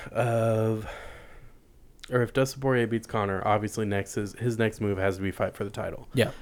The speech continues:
Speaker 1: Um,
Speaker 2: Can't deny him anymore.
Speaker 1: Yeah,
Speaker 2: Can't say he doesn't
Speaker 1: and
Speaker 2: wanna fight anymore,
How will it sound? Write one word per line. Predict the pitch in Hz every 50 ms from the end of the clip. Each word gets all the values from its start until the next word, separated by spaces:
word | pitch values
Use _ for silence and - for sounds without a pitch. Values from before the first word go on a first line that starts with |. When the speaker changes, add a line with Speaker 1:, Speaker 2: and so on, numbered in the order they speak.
| - - -
Speaker 1:
Um, | - 98 98 98 98 92 92 92 90
Speaker 2:
Can't | 131 127 110
deny | 92 107 107 104
him | 101 95
anymore. | 92 95 92 92 90 92 - - - - - - - - -
Speaker 1:
Yeah, | - 127 123 113 95
Speaker 2:
Can't | 123 117 107
say | - 113
he | 113
doesn't | 113 107 101 98
Speaker 1:
and | 107
Speaker 2:
wanna | 101 98
fight | - - 107 104 101 -
anymore, | 101 101 101 98 98 98 95 107 113